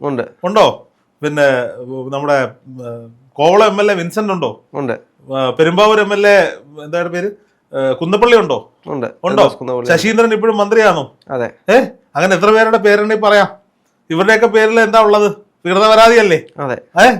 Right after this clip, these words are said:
Speaker 2: കേസ് എടുത്തിട്ടുണ്ടോ? ഉണ്ടോ? ഇതൊക്കെ തന്നെയല്ലേ വേടന്റെ പേരിലും ഉള്ളത്. വേടൻ ഒരു കലാകാരനാണ്.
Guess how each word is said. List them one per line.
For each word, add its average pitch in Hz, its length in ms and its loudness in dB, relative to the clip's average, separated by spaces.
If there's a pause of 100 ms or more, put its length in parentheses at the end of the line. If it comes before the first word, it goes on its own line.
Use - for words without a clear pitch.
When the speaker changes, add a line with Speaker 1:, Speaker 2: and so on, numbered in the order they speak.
Speaker 2:
കേസ് 208 180 4
എടുത്തിട്ടുണ്ടോ? 214 640 0 (420)
ഉണ്ടോ? 220 460 2 (360)
ഇതൊക്കെ 208 300 2
തന്നെയല്ലേ 262 440 4
വേടന്റെ 233 300 4
പേരിലും 226 280 4
ഉള്ളത്. 156 300 -2 (260)
വേടൻ 208 220 4
ഒരു 302 160 4
കലാകാരനാണ്. 240 800 4